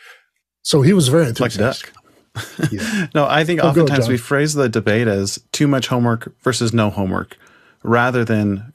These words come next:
Speaker 2: good homework versus bad homework. And homework can be a valuable tool to reinforce learning through spaced repetition,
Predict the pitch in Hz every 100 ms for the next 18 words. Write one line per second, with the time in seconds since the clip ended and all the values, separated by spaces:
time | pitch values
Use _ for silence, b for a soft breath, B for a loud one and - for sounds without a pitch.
0 | - 123 117 107 101 98 - 98 104 92
1 | 87 90 92 90 85 - - B B B
2 | B B 123 107 131 147 131 - 131 127
3 | 131 123 104 101 107 120 127 120 - 98
4 | 98 101 - 110 107 113 110 - 107 107
5 | 107 98 95 95 95 - 98 95 - 104
6 | 110 117 120 117 104 110 101 104